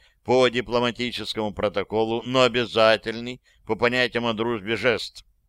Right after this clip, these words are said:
Русский государь шагнул вперед, они с кайзером обнялись и троекратно расцеловались. При этом ни один из них не обманывался в сущности этой встречи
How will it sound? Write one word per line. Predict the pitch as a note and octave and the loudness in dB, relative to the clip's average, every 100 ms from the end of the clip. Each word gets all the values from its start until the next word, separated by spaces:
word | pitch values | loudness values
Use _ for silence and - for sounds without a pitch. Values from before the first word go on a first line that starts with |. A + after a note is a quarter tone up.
| _ _ _ | _ _ _
Русский | F#2+ B2+ - - A#2 | 2 2 0 -4 -2
государь | G#2+ - G2+ A2+ B2 - _ _ | -2 -2 0 2 0 -4 _ _
шагнул | - B2+ A#2+ A2+ | 2 2 2 -2
вперед, | - G#2 A2 B2+ - _ _ _ | -2 0 0 0 -6 _ _ _
они | A2 C3 D3 B2+ | -2 -2 -4 -6
с | - | -2
кайзером | A#2+ B2 G#2 G#2 G2 F#2+ | 4 4 4 -2 -4 -2
обнялись | G#2+ G2 G2 C#3+ F3 - - _ _ _ | -2 -2 -4 -4 -6 -10 -18 _ _ _
и | C#3+ F3 | -4 -2
троекратно | D3 D3 C3+ G#2+ A#2 G2+ A2+ A#2 | -2 -2 -2 2 2 0 -2 -4
расцеловались. | A2 - A2+ A#2 G2+ C#2+ B1 - - _ _ | -4 -4 -2 0 0 -4 -8 -18 -20 _ _
При | - B2+ | 0 2
этом | C3 A#2+ B2 B2 | 4 4 2 2
ни | |
один | A#2+ A#2+ A#2+ B2 | 0 2 -2 -2
из | A#2 F#2+ | -4 -4
них | C3+ A#2+ - | -4 -4 -8
не | B2 C#3 | -2 0
обманывался | D3 C3+ C3+ B2+ C3 D3 C#3 - - E2 _ _ | 0 2 4 6 6 2 -2 -4 -8 -10 _ _
в | - | -4
сущности | B2+ B2+ A2 A2 - | -2 0 -2 -4 -2
этой | G#2+ F#2 F2+ | -2 -2 -6
встречи | - - A2+ C3 - F2+ | -8 -4 -2 -2 -6 -10